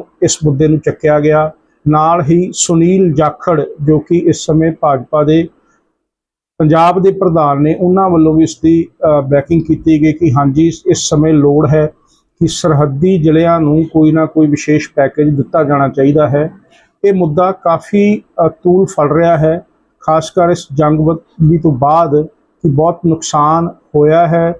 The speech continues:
ਸਰਹੱਦੀ ਜ਼ਿਲ੍ਹਿਆਂ ਦੇ ਵਿੱਚ ਰਹਿਣ ਵਾਲੇ ਲੋਕਾਂ ਦਾ, ਉਹਨਾਂ ਨੂੰ ਘਰ-ਬਾਰ ਛੱਡਣੇ ਪਏ ਨੇ। ਅਹ,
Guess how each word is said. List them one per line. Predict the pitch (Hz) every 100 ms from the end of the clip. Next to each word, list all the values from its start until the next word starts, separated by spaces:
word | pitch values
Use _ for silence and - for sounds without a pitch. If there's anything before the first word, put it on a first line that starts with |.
| _ - - _ _
ਸਰਹੱਦੀ | - 170 151 135 160
ਜ਼ਿਲ੍ਹਿਆਂ | 160 165 165
ਦੇ | 160
ਵਿੱਚ | 156 156
ਰਹਿਣ | 151 160
ਵਾਲੇ | 165 160
ਲੋਕਾਂ | 143 139 156 151
ਦਾ, | 156
ਉਹਨਾਂ | 160 160 156 160
ਨੂੰ | 160
ਘਰ-ਬਾਰ | 170 147 135 147
ਛੱਡਣੇ | - 139 139 151
ਪਏ | 147 143 147
ਨੇ। | 156 156
ਅਹ, | 156 _ _ _ _ _ 147 143